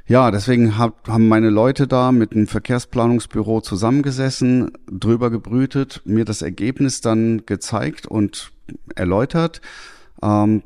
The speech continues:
Verkehrsversuch, so wie er jetzt praktiziert wird, dass wir damit also Verkehr aus der Großstraße, Norderstraße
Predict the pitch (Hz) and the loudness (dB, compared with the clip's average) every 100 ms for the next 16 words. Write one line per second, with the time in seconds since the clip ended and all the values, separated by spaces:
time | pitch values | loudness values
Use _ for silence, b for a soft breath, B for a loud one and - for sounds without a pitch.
0 | - - 110 123 113 - 123 120 123 - | -8 -8 -6 -2 -4 -2 -2 -2 -4 -4
1 | 113 101 101 95 95 104 - - - 95 | -4 0 0 2 2 -2 -4 -12 -8 -8
2 | - 95 - 147 - 160 165 - B B | -6 -8 -2 -2 0 -2 -2 -6 B B
3 | B B B - 107 98 107 98 104 98 | B B B -4 -2 0 0 2 2 2
4 | 95 92 - 98 - 98 98 78 - 95 | 0 -4 -6 -8 -4 -2 0 -2 -4 -6
5 | 82 104 104 - 85 87 87 101 127 135 | -2 -4 -4 -4 -4 0 0 2 0 -4
6 | - 123 127 - 131 135 | -4 -4 -4 -2 -4 -4